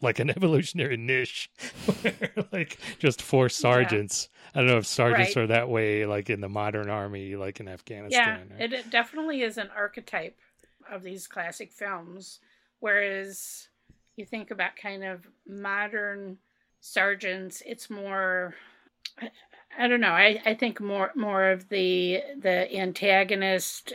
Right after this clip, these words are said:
Speaker 2: uh, boot camp kind of sergeant who's so, you know, like, from Officer and a Gentleman or whatever, just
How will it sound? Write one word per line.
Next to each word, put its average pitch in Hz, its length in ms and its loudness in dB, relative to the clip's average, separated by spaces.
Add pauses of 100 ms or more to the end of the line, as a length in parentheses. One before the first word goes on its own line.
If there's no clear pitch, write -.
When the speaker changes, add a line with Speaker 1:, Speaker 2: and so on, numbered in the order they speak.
(120)
Speaker 2:
uh, 175 320 2
boot 175 380 -4
camp 180 340 -2
kind 185 300 -2
of 180 140 -2 (120)
sergeant 180 760 -2
who's 175 220 -6
so, 180 680 -4
you 240 120 -10
know, 170 120 -8
like, 185 160 -10
from 180 200 -8
Officer - 500 -4
and 180 120 -6
a 180 60 -6
Gentleman 180 460 -6
or 170 100 -4
whatever, 175 480 0
just - 280 -8